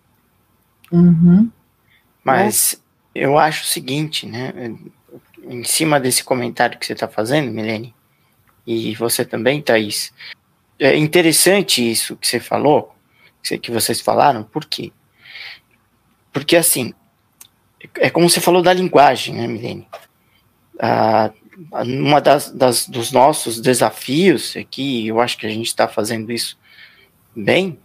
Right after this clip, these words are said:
Speaker 2: né? O pessoal que tá nos assistindo, nos ouvindo depois pode nos dar esse feedback. A gente tem procurado manter a linguagem do canal, porque eu entendo que o YouTube tem a sua própria linguagem,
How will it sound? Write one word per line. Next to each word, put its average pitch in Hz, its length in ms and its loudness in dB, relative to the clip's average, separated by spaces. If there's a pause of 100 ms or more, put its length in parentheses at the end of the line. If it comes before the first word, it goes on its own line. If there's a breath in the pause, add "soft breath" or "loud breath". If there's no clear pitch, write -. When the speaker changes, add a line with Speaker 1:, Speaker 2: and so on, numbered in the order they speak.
Speaker 2:
né? - 340 0
O 107 220 -20 (420)
pessoal 135 380 2
que - 120 -10
tá 113 160 2
nos 113 160 -4
assistindo, 120 580 -2
nos 123 200 -2
ouvindo 123 420 0
depois 123 440 0 (480 loud breath)
pode 135 240 2
nos 123 200 2
dar 120 120 4
esse 120 140 -6
feedback. 123 640 0 (440 soft breath)
A 135 120 2
gente 139 420 -4 (340)
tem 170 260 4
procurado 165 520 2
manter 190 640 2
a 143 120 4
linguagem 131 720 2 (340)
do 170 100 -4
canal, 151 640 2 (640)
porque - 240 -2
eu 139 220 4
entendo 143 360 -2
que - 140 -2
o 135 60 2
YouTube 127 540 -2 (200)
tem 127 220 0
a 113 180 2
sua 110 180 -8
própria 117 300 -8
linguagem, 113 600 -2